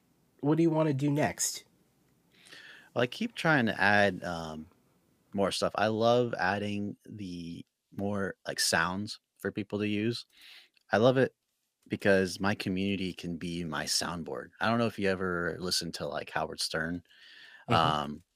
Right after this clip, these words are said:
Speaker 2: how he has his, like, literally his own sound guy. Like, all he does is his, do his thing, and he has a sound guy play sounds.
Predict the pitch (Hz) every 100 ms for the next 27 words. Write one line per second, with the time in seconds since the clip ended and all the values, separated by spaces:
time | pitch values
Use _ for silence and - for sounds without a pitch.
0 | _ - - 80 78 80 95 - 90 82
1 | 78 76 92 117 113 98 98 95 98 85
2 | 87 69 - - - 82 98 101 90 90
3 | 82 78 - 87 82 95 90 82 - 110
4 | 92 76 76 76 76 - 90 90 90 76
5 | 80 - 76 - 92 80 -